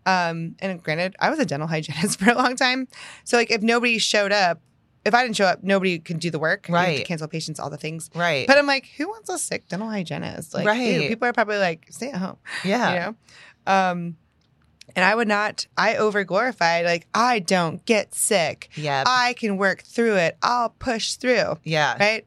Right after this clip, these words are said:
Speaker 1: Um, even, honestly, even a year ago, I, when my business was in this crazy growth spurt,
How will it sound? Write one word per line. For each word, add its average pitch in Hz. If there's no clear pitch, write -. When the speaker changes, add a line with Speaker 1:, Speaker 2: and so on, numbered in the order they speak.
Speaker 1:
Um, 208
even, 254
honestly, 202
even 170
a 160
year 156
ago, 151
I, 185
when 170
my 165
business 160
was 143
in 151
this 143
crazy 151
growth 156
spurt, -